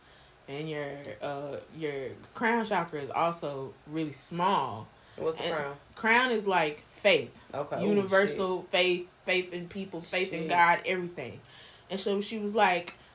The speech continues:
Speaker 1: based off of everything else being kinda stable or only needing a little bit of work and this being your issue, especially 'cause my aura picture, she said, like,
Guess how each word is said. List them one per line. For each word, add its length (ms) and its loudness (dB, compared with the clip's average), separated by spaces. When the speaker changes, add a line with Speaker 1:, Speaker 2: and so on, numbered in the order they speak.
Speaker 1:
based 340 6
off 220 8
of 140 -6
everything 520 2
else 200 4
being 320 -4
kinda 320 -4
stable 580 0
or 80 2
only 260 0
needing 300 -6
a 40 -8
little 220 -4
bit 140 -8
of 100 -8
work 300 -6
and 240 -10
this 180 -2
being 360 -6
your 80 -6
issue, 580 -6
especially 540 0
'cause 180 0
my 220 2
aura 240 2
picture, 400 -6
she 180 -10
said, 320 -2
like, 340 -6